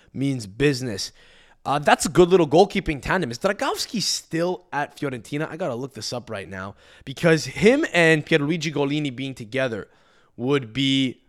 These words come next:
a great combo. Those are two beauties right there. Dragowski, of course, wears number sixty-nine, Bartolomiej Dragowski. So that's, that's a guy you want on your team right there. You know, he's a lot of fun. Pierluigi Golini, you know,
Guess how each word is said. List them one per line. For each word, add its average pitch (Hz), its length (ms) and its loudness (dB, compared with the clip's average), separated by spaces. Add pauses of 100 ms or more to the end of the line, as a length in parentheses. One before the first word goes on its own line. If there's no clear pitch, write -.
(680)
a 127 80 -4
great 143 560 2
combo. 147 400 0
Those 165 220 2
are 131 60 -4
two 131 220 -2
beauties 107 560 -6
right 101 220 -8
there. 92 160 -8
Dragowski, 123 720 -6 (180)
of - 140 -18
course, 127 360 -4
wears 117 320 -6
number 120 220 -8
sixty-nine, 120 880 -4
Bartolomiej 127 720 -4
Dragowski. 110 680 -6
So - 140 -10
that's, 131 420 -6 (440)
that's 151 220 -2
a 170 40 -6
guy 127 260 -2
you 113 180 -6
want 110 260 -8
on 104 80 -10
your 95 100 -10
team 104 240 -12
right 95 180 -8
there. 107 140 -6
You 113 140 -8
know, 123 100 -6
he's 117 200 -8
a 110 40 -8
lot 95 220 -6
of 82 100 -18
fun. 85 520 -12 (640)
Pierluigi 120 460 -6
Golini, 117 540 -4
you 107 100 -8
know, 107 300 -6